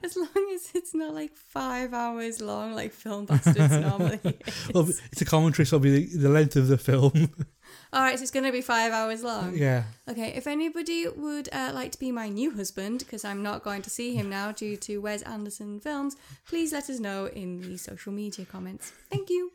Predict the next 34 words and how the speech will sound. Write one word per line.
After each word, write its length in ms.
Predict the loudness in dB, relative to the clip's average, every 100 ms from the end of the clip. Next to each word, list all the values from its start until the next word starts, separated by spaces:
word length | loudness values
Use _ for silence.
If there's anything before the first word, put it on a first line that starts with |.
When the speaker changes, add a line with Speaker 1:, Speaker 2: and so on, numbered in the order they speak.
| -2
Speaker 2:
<laughs> 1160 | -2 -2 -6 -6 -8 -8 -6 -6 -6 -8 -4 6
But 140 | 8
yeah, 420 | 10 10 10 10
uh, 80 | 10
we 80 | 12
might 80 | 12
as 60 |
well 100 | 10
get 100 | 10
on 100 | 8
to 40 | 8
the 80 |
show. 460 | 6 8 10 10 8 4 2
Uh, 380 | 6 8 6 4
what 280 | 2 2
we're 100 | 4
doing 340 | 6 6 6 6
this 340 | 6 2 -2
week? 420 | -2 -2 -4 -6 -6 -8
Speaker 1:
We 240 | -4 -2
are 200 | -2 -2
doing 520 | -2 -2 0 0 -4 -14 -6
Dysfunctional 1000 | -2 0 -2 -4 -6 -6 -6 -4 -6 -8
Families. 1000 | -4 -2 -2 -4 -4 -4 -6 -8 -6 -4
Speaker 2:
Yes. 920 | -2 2 2 0 -8 -8 -6 -6 -8 -12 -20 -20 -20 -2
So 140 | -2
following 420 | 6 8 10 10
on 160 | 8 4
from 520 | 2 4 6 6 4 -2 _ _ _ _ _ -20 _ _ _ 6
unusual 1000 | 8 10 10 8 8 8 10 8 6 -2 _ _ 4
love 160 | 6 6
stories 460 | 6 8 8 8
last 240 | 4 0 4
week, 360 | 4 4 -2